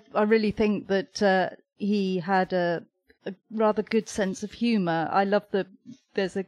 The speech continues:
the little quote that you say where a stranger said, um,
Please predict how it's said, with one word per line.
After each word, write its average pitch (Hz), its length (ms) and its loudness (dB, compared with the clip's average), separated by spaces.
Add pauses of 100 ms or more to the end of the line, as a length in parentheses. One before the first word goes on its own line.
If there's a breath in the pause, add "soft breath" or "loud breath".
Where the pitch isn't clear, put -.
(140)
the 196 120 -2
little 185 280 -8
quote 196 400 -2
that - 160 -10
you 175 100 -10
say 175 220 -4
where 175 260 -4 (380 loud breath)
a 196 80 -2
stranger 190 560 2
said, 185 340 -2
um, 185 300 0